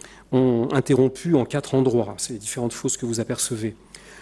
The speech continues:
Le tumulus a livré quatre fosses, dont l'une, la fosse F E six, six, ne contenait ni cendre, ni charbon, ni reste humain. Elle a en revanche livré quinze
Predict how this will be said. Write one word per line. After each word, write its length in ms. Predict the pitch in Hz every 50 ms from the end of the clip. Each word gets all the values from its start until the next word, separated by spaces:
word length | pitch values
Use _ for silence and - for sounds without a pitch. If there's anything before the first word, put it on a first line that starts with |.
| - - -
Le 100 | 127 123
tumulus 500 | - - 143 143 135 147 175 202 196 -
a 60 | 143
livré 340 | 131 131 139 123 123 135 131
quatre 360 | - - 170 165 - - 151
fosses, 420 | 131 - - 170 180 202 226 226 170
dont 180 | 131 143 135
l'une, 380 | 135 131 143 160 190 240 247 190
la 80 | 139 123
fosse 400 | - - - 135 131 - - - -
F 240 | 143 143 - - -
E 60 | 139
six, 600 | 123 - - - - 180 214 220 - - - - -
six, 340 | - - - 190 214 - -
ne 60 | 156
contenait 400 | - - - - 156 139 139 135
ni 160 | 131 143 160
cendre, 400 | - - - 170 156 143 123 117
ni 100 | 117 127
charbon, 400 | - - 143 123 127 131 139 139
ni 140 | 127 120 113
reste 320 | 127 123 120 - - -
humain. 360 | 131 127 139 147 170 202 254 254 - - - - - - - - -
Elle 160 | - 139 143
a 60 | 160 170
en 100 | 170 147
revanche 580 | 143 143 131 147 170 196 226 220 - - -
livré 640 | 139 131 131 147 151 151 139 135 127 147 175 196 196 -
quinze 580 | - 160 170 185 196 185 170 151 131 123 120